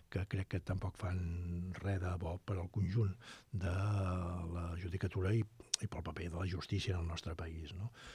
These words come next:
Per tant, creiem que està fora de lloc. Nosaltres considerem que en cap cas podem parlar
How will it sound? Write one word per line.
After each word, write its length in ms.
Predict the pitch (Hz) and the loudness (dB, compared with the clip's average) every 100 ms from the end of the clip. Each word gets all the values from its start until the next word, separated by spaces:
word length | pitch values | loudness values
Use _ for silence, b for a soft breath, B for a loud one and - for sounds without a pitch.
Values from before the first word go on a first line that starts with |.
| B B | B B
Per 80 | 117 | 0
tant, 160 | 113 | 2
creiem 300 | 117 110 110 | 4 6 6
que 180 | 113 113 | 4 4
està 240 | 107 - 101 | 4 2 0
fora 220 | 104 101 | 4 6
de 120 | 107 123 | 8 8
lloc. 240 | 170 - - - _ _ _ - | 8 4 -8 -20 _ _ _ 4
Nosaltres 320 | 101 98 - | 6 6 4
considerem 360 | 98 104 107 101 | 2 6 6 6
que 80 | - 110 | 4 4
en 160 | 92 104 | 4 4
cap 220 | 107 104 | 2 2
cas 220 | 107 104 - | 2 2 2
podem 240 | 107 98 | 2 4
parlar 240 | 98 101 | 4 4